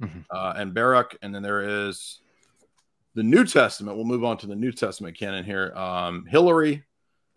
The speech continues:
Speaker 2: lists, no, I'm sorry, this is the, uh, that was the East. This is the Latin Church's West, Old Testament. The, the, the Western Church is Old Testament canon now. Uh, Hilary has a, a list that includes Tobit.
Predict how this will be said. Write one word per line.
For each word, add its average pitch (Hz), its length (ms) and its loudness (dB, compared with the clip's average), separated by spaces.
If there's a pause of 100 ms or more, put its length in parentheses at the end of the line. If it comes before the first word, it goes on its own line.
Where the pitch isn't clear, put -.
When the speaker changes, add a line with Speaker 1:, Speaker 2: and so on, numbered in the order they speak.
(180)
Speaker 2:
lists, - 800 0
no, 113 100 -4
I'm 110 100 -4
sorry, 101 180 -2
this 127 180 0
is 113 80 -6
the, 98 120 -6
uh, 127 200 0
that 139 140 8
was 123 120 0
the 104 160 -4
East. 113 200 -2
This 135 160 -2
is 117 80 -10
the 117 100 2
Latin 117 400 4
Church's 98 480 -6
West, 87 720 -4 (420)
Old 101 180 -8
Testament. 98 380 -6
The, 98 220 -14
the, 104 180 -4 (140)
the 107 80 -10
Western 135 400 0
Church 123 240 -4
is 101 100 -10
Old 101 160 -8
Testament 95 340 -12
canon 87 260 -12
now. 85 280 -6 (560)
Uh, 98 280 2
Hilary 143 360 6
has 127 240 4
a, 113 240 2 (100)
a 110 80 -6
list 113 320 0
that 117 60 -6
includes 110 460 -6
Tobit. 101 480 -4